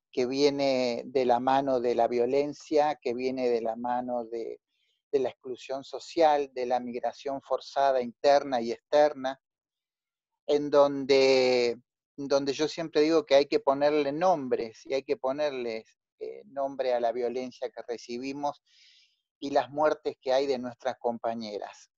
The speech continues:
Uno es la, la, la ausencia del Estado. El Estado no está en, en el tema de la agenda política que tengan las personas trans.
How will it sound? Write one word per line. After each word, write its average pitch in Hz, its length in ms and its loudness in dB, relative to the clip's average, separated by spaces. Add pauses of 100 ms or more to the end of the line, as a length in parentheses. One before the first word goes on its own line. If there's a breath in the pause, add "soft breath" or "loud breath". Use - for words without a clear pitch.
Uno 185 440 2 (160)
es 123 360 -6 (200)
la, 127 160 4 (180)
la, 123 460 2
la 123 120 2
ausencia 143 800 0
del 117 160 2
Estado. - 480 -6 (540)
El 143 140 -4
Estado 175 580 2
no 151 260 -6
está 143 460 0 (1200)
en, 123 320 -12 (520 soft breath)
en 127 140 -8
el 120 180 -8
tema 135 380 0
de 127 400 -2
la 120 120 2
agenda 127 460 0
política 120 520 -2
que 113 120 -4
tengan 120 400 -2
las 107 120 -4
personas 117 540 -10
trans. - 320 -14